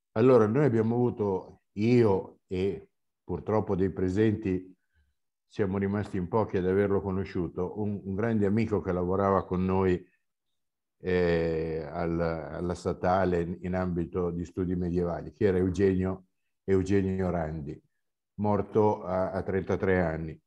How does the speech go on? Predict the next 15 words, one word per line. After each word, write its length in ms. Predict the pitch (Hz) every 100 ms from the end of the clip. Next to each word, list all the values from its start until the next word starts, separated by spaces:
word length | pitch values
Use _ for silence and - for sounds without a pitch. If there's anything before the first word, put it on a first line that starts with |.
| _ _ _ _ _ _ _ _ _ _ _ _ _ _ _ _
Lui 240 | 139 180
aveva 240 | 135 127 143
studiato 720 | - 135 131 101 92 104 110
un 200 | 123 107
tizio 500 | 127 117 - 98 85
per 200 | 117 104
me 280 | 120 113 104
assolutamente 800 | 107 - 104 104 107 123 107 101
sconosciuto 840 | - 95 107 - 92 82 98 - _ _ _ -
che 140 | 123
si 120 | 123
chiamava 500 | 117 131 107 110 104 -
Ugo 240 | 123 110
di 120 | 101
Saint-Cher 760 | 104 107 92 - 90 78 80